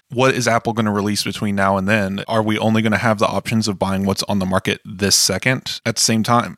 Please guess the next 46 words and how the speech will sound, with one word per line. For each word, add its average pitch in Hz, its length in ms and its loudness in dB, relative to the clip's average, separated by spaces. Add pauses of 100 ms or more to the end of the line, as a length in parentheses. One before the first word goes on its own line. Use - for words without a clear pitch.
(120)
two 135 160 0
hundred 117 180 0
dollars, 110 340 4
yeah, 107 160 2
it's 101 180 -2
less 110 220 2
than 101 140 -2
half 101 460 0
of 95 240 -4
the 95 120 -4
fee 104 260 0
to - 100 0
access 101 400 0
the 98 100 -4
D 98 180 -4
T - 160 -4
K. 98 220 -2
So, 101 140 -2
it, 110 240 -2
yeah, 92 180 -6
strange 135 360 0
all 127 140 6
around. 98 360 2
I 95 40 -2
mean, 95 240 -4
whatever 104 380 2
decision 98 400 -2
making 95 300 -6
here 95 280 -6 (160)
must 131 220 0
have 120 60 0
been 107 120 0
made 101 160 0
a 98 60 -2
while 98 300 2
ago. 117 540 0 (100)
I 127 80 2
know 120 340 2
that 104 400 0
some 110 220 0
developers 104 540 0
were 101 80 -4
saying 101 300 -2
that 98 140 -6
this - 180 -2
is 92 260 -2